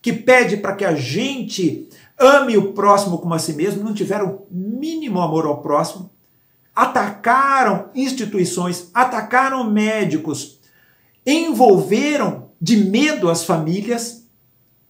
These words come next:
e isso não tem nada de caridade, isso não tem nada de amor ao próximo, isso tem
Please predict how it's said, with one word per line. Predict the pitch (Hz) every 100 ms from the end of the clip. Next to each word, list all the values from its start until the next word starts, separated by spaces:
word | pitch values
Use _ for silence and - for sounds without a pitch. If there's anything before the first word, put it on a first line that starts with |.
| _ _
e | 214 202 247
isso | 202 - - - _ _
não | 170 180
tem | 190 160
nada | 226 208
de | 143
caridade, | - 143 135 127 113 - - _ _ _ _ -
isso | 214 180
não | 185 196
tem | 208
nada | 208 240 185
de | 147
amor | 143 143 147
ao | 139
próximo, | 151 139 127 127 - _ _ _ _
isso | - 208 156 -
tem | 220 226 - -